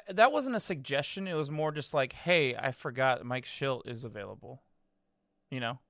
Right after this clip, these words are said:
it wasn't like, "I want Mike Shildt." No, I mean, it just, "Hey, let's not forget this guy who's a proven pretty decent manager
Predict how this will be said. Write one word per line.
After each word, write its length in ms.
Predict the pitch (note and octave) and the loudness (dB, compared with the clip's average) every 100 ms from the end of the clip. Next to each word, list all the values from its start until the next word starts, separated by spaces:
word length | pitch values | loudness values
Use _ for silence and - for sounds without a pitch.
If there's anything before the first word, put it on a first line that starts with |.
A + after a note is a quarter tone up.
| - | -6
it 120 | C#3 | -2
wasn't 280 | D3+ D#3 D3+ | 0 0 0
like, 200 | C3 - | -2 -2
"I 100 | C3 | -2
want 220 | C3 C3 A#2+ | 0 0 -2
Mike 160 | B2 | -6
Shildt." 380 | - C#3+ A#2+ - _ - | -6 -2 -2 -4 _ -8
No, 380 | B2+ G#2+ F2 - _ | -6 -6 -8 -14 _
I 40 | C3 | -8
mean, 260 | A#2 - - | -8 -8 -8
it 160 | C3 | -10
just, 280 | - A#2 - A#2+ | -8 -10 -12 -8
"Hey, 300 | B2+ G#2 - - - _ _ _ _ _ _ | -6 -6 -8 -18 -20 _ _ _ _ _ _
let's 200 | D3 - | -12 -6
not 180 | B2 A2+ | -6 -6
forget 300 | - A#2 E2+ - | -8 -8 -8 -10
this 140 | B2+ | -14
guy 300 | - A2 A2 | -2 0 0
who's 160 | A#2+ A#2+ | -4 -8
a 80 | - _ _ _ _ _ | -10 _ _ _ _ _
proven 320 | - C#3 B2+ A#2+ | -2 0 0 -4
pretty 300 | C3+ B2 A#2+ | -4 -6 -6
decent 460 | B2+ A#2+ A#2+ B2 | -8 -8 -10 -10
manager 540 | B2+ B2+ A2 A2+ A2 | -6 -6 -6 -8 -10